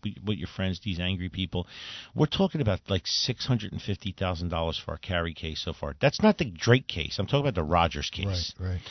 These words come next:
Speaker 1: The concealed carry case. The N R A having Scott Bach on the board, being a lawyer, having me on the board. We call the N R A. We get help with lawsuits. We get help with this.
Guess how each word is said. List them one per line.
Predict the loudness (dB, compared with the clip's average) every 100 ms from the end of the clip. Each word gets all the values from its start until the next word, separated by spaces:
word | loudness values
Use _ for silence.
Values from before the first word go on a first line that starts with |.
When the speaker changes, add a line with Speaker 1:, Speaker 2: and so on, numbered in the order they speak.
| -10 -10 2
Speaker 1:
The | 4
concealed | 6 4 4 6 4 4
carry | 2 6 6 4
case. | 0 -6 -6 -10 -12 -18 -2
The | 0 2
N | 4
R | 6 8
A | 8 8
having | 4 2 0
Scott | 4 2 4
Bach | 4 4
on | 4
the | 2
board, | 4 4 6
being | 6 8
a | 8
lawyer, | 6 4 4
having | 2 0 4 6
me | 6
on | 6
the | 4
board. | 2 0 0
We | -4
call | -2 0 2
the | 2
N | 0
R | 0 -2
A. | -2
We | -2
get | -4 -2
help | -2 -2
with | -4
lawsuits. | -4 -4 -2 -4 -4 -4
We |
get | -2 2
help | 0
with | 0
this. | -2